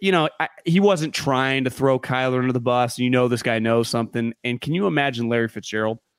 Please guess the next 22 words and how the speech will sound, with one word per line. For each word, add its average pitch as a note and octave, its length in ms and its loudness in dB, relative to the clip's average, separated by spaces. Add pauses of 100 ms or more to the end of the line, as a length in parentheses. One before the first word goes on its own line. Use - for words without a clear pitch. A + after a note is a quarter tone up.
(260)
who B2+ 100 -6
gave D3+ 120 2
his C3 100 -2
heart F3+ 240 -2
and F3 100 -6
soul C#3+ 240 2
to B2+ 80 2
a A2+ 80 0
franchise A#2 540 -2
that, D3 80 -8
let's E3+ 140 -4
face A#2+ 220 -2
it, A#2 60 -18
for D#3 80 0
the D#3+ 80 -2
most F3 320 0
part, B2 240 -2
someone F3+ 300 -2 (280)
D B2 180 0
M'd C#3 220 0
me C#3+ 300 2
or A2+ 120 -4